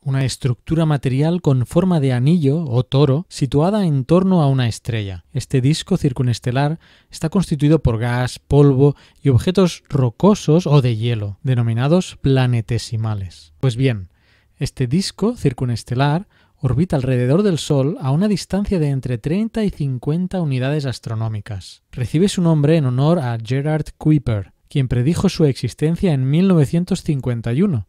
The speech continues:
cuarenta y un años antes de las primeras observaciones de estos cuerpos, que fueron en mil novecientos noventa y dos.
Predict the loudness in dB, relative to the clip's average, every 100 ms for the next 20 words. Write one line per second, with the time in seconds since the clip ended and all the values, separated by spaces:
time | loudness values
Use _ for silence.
0 | _ 0 0 0 2 2 2 2 0 0
1 | 0 -2 -2 -6 -8 -12 -2 0 2 -2
2 | -2 0 0 0 0 -2 -2 -4 -2 -2
3 | 0 0 2 0 0 -2 -4 0 0 2
4 | -6 -8 -8 -4 0 2 2 0 0 0
5 | 2 0 0 -2 0 0 0 -2 -4 -4
6 | -4 -6 -8